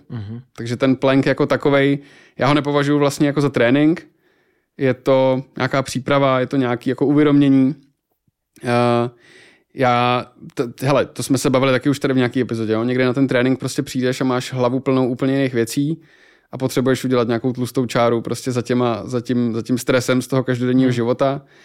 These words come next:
Speaker 2: a, a potřebuješ si, takže děláme dost často vlastně na začátku tréninku ty dechové cvičení, aby si znova jako uvědomil, jak správně dechat, a pak děláme tady ty planky nebo třeba lopatkový mosty pro to, aby ses,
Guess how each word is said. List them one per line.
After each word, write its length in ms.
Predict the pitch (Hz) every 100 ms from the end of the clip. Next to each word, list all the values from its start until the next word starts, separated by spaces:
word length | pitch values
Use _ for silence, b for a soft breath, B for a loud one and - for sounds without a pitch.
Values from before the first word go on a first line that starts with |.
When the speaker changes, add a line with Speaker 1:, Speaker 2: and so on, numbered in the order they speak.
| b b -
Speaker 2:
a, 260 | 127 120
a 100 | 113
potřebuješ 520 | 127 120 135 127 123
si, 260 | - 139 123
takže 220 | 123 131
děláme 260 | 131 123 127
dost 100 | 120
často 280 | 139 - 127
vlastně 240 | 123 139
na 60 | 127
začátku 320 | 127 123 131
tréninku 320 | 123 127 127
ty 100 | 120
dechové 320 | 113 - 156
cvičení, 440 | 147 139 - 131 120
aby 160 | 127
si 120 | 131
znova 400 | 131 131 127 120 101
jako 200 | 120 135
uvědomil, 420 | 131 135 131 127
jak 180 | 120 -
správně 360 | - 131 120 113
dechat, 400 | 127 135 127 - B B B
a 40 | -
pak 160 | 123
děláme 260 | 120 120 127
tady 200 | 131 123
ty 80 | 123
planky 380 | 120 123 117 131
nebo 140 | 127
třeba 180 | - 131
lopatkový 440 | 131 135 - 135
mosty 300 | 131 127 127
pro 160 | 117 123
to, 100 | 123
aby 160 | 113
ses, 320 | 120 131 -